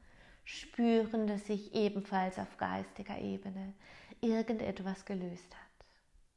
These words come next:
Und wenn du nach innen schaust und einfach auch mal wahrnimmst, dass dein Körper irgendwo die Emotionen spiegelt und du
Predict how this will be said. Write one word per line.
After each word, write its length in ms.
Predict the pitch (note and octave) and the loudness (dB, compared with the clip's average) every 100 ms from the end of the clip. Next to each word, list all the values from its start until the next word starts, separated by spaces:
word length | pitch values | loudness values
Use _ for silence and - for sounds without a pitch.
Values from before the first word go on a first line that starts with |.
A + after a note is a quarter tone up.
| _ _ _ _ - - _ - _ _ _ - _ _ _ _ _ - _ _ _ _ _ _ - _ _ _ _ _ _ - _ _ _ _ _ _ - | _ _ _ _ -20 -20 _ -20 _ _ _ -20 _ _ _ _ _ -20 _ _ _ _ _ _ -20 _ _ _ _ _ _ -20 _ _ _ _ _ _ -8
Und 160 | F#3+ F#3 | -4 2
wenn 280 | G#3+ B3 C#4 | 4 6 8
du 400 | C#4 C4 C4 B3+ | 8 8 6 4
nach 260 | A#3+ A#3+ A#3 | 2 2 0
innen 380 | - A#3 C4 B3+ | 2 2 2 0
schaust 640 | B3 A3 G3+ G3 - - | 0 2 2 0 -4 -4
und 120 | G3+ | -4
einfach 840 | - D#3 A3+ B3 - B2+ B2+ B3+ - | 0 0 0 -2 -2 2 2 0 2
auch 340 | - C4+ C#4+ - | 6 6 6 0
mal 280 | C#4 C4+ A3 | 2 2 2
wahrnimmst, 720 | A3 A3+ A#3 A#3+ A3+ A3+ - | 2 4 2 2 -2 -4 -6
dass 160 | G3+ | -6
dein 240 | G#3 G3 G3 | -4 -4 -4
Körper 480 | - C4+ C#4 C#4 C4+ - | -4 -4 0 -2 -2 0
irgendwo 1080 | B3 B3+ C4+ D4+ C#4+ C4 A3 A3+ A3 A3 A3+ - - - - _ _ - _ _ - - | 2 2 0 -4 -6 -4 2 2 2 -2 -8 -16 -20 -20 -20 _ _ -20 _ _ -20 -2
die 100 | A3+ | 2
Emotionen 920 | G#3+ G#3+ G#3+ - G#3+ G#3+ A3 A3 A3 | 4 2 0 -2 2 4 4 2 -2
spiegelt 920 | - - G#3+ G#3+ G#3 G#3 G#3 G#3 G3+ | -6 -8 -2 0 0 0 0 0 -2
und 320 | G#3+ G#3+ G3+ | -6 -4 -4
du 380 | G#3+ G#3 G#3 | -4 -4 -4